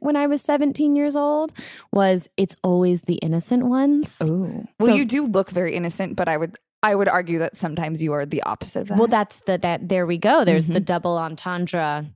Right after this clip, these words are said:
Speaker 1: of the,
Speaker 2: So that
Speaker 1: of
Speaker 2: would be the
Speaker 1: the,
Speaker 2: name of your
Speaker 1: the
Speaker 2: magazine.
Speaker 1: title. So that could be the name of it. And it would probably be like, um, oh my God, at the age of seventeen, it would have been like, um,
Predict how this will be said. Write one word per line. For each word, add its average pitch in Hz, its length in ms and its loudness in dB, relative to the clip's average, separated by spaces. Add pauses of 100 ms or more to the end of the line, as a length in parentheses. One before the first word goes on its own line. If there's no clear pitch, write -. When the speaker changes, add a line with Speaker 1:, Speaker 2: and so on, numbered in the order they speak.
(200)
Speaker 1:
of 165 320 -2
the, 160 420 0 (320)
Speaker 2:
So - 80 0
that 233 120 6
Speaker 1:
of - 40 2
Speaker 2:
would 170 40 0
be - 80 2
the 202 40 2
Speaker 1:
the, 220 60 4
Speaker 2:
name 254 120 6
of 202 40 2
your 190 100 0
Speaker 1:
the 190 80 0
Speaker 2:
magazine. 196 320 0
Speaker 1:
title. 233 380 0 (180)
So 285 140 -2
that 269 240 0
could 294 140 -2
be 269 100 2
the 208 120 0
name 156 280 0
of 139 140 -4
it. 151 260 -2 (320)
And 220 160 2
it 220 60 2
would 220 160 0
probably 226 500 -2
be 196 600 2
like, 160 760 -4 (420)
um, 175 400 0
oh 208 80 2
my 196 140 2
God, 165 160 0
at 160 100 -4
the - 80 -4
age 180 220 0
of 175 80 -4
seventeen, 165 960 0
it - 80 0
would 165 100 0
have 165 100 -2
been 165 220 -4
like, 156 480 -6 (340)
um, 160 560 -2